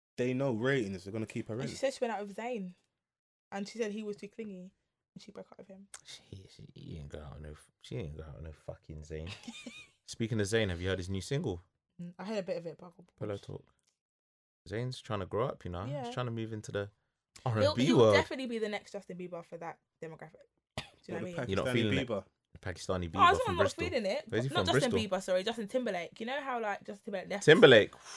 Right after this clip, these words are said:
Speaker 2: He left,
Speaker 3: That's
Speaker 2: what's
Speaker 3: too,
Speaker 2: it called?
Speaker 3: that's, that's quite high, you know?
Speaker 2: No, no, wait, listen to me. He
Speaker 1: But she
Speaker 2: le-
Speaker 1: taught Let Her Go.
Speaker 2: Do you know
Speaker 1: Go
Speaker 2: what I
Speaker 1: on.
Speaker 2: mean?
Speaker 3: Okay,
Speaker 2: Like, he
Speaker 3: go on,
Speaker 2: left,
Speaker 3: go on.
Speaker 2: um,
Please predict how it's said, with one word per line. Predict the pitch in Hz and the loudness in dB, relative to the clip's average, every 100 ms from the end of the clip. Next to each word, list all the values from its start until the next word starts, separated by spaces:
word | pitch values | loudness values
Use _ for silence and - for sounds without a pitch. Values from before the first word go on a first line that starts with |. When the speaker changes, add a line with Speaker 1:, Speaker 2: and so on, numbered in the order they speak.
| - | -10
Speaker 2:
He | 104 | -6
left, | 110 | -2
Speaker 3:
That's | 110 | -2
Speaker 2:
what's | - 107 | -2 -2
Speaker 3:
too, | 90 | -2
Speaker 2:
it | |
called? | - 92 87 | -6 -8 -4
Speaker 3:
that's, | 101 - | -4 0
that's | 101 98 | 0 0
quite | - 107 90 | 2 4 6
high, | 98 98 | 6 4
you | 87 80 | 2 -2
know? | 80 82 | -6 -4
Speaker 2:
No, | 233 | -4
no, | 247 240 | -2 -4
wait, | 202 | -4
listen | 226 208 | -8 -10
to | - | -10
me. | |
He | - | -4
Speaker 1:
But | 113 | -4
she | |
Speaker 2:
le- | 143 | -2
Speaker 1:
taught | - 160 131 | 2 4 4
Let | 147 147 | 4 2
Her | |
Go. | 151 104 | 0 -2
Speaker 2:
Do | 254 | 0
you | |
know | 277 | 0
Speaker 1:
Go | 269 | 2
Speaker 2:
what | |
I | 277 | 4
Speaker 1:
on. | |
Speaker 2:
mean? | |
Speaker 3:
Okay, | 220 | 4
Speaker 2:
Like, | - | 2
he | |
Speaker 3:
go | 220 | 2
on, | 254 | 0
Speaker 2:
left, | 269 - | 0 -2
Speaker 3:
go | 220 | -2
on. | 220 | -2
Speaker 2:
um, | 208 202 | -2 -6